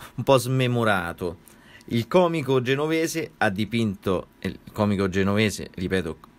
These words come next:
Maurizio Crozza, non stiamo parlando di Beppe Grillo, ha dipinto Biden come un uomo ormai preda di delirio senile,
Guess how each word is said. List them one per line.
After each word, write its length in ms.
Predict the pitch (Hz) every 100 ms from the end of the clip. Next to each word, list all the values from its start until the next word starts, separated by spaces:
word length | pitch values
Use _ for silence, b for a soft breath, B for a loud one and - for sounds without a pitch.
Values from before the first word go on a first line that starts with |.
| -
Maurizio 420 | 90 104 - 113
Crozza, 500 | 123 123 98 - 92
non 140 | 92
stiamo 280 | 90 98 98
parlando 420 | 92 98 101 98
di 140 | 92 90
Beppe 340 | 101 98 117
Grillo, 460 | 110 101 95 127 147 B B B B -
ha 100 | 127
dipinto 840 | 139 165 151 123 110 - 113 104 - - -
Biden 760 | 110 117 104 98 104 98 98 -
come 200 | 120 113
un 140 | 110 113
uomo 520 | 117 117 110 104 -
ormai 640 | - 104 104 110 104 95
preda 560 | - 110 113 101 95 85 B B
di 300 | - 110 104
delirio 540 | 101 107 131 117 113
senile, 680 | 101 110 120 135 101 95